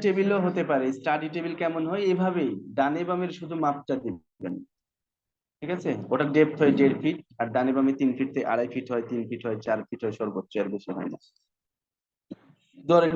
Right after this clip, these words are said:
এটা চাইল্ড বেড, এখানে একটি স্টাডি টেবিল দিলেন, দিলেন, এগুলো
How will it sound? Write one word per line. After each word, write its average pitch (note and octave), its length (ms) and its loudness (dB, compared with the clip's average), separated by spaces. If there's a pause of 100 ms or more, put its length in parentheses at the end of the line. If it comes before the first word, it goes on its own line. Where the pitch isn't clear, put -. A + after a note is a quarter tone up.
(100)
এটা D3 120 4 (120)
চাইল্ড D3 320 6
বেড, F#3+ 180 2 (140)
এখানে C3+ 260 4
একটি C3+ 220 -2
স্টাডি A#2+ 360 0
টেবিল G2+ 220 -2 (100)
দিলেন, F2+ 180 -4 (460)
দিলেন, D#3+ 220 2 (1080)
এগুলো D#3 160 4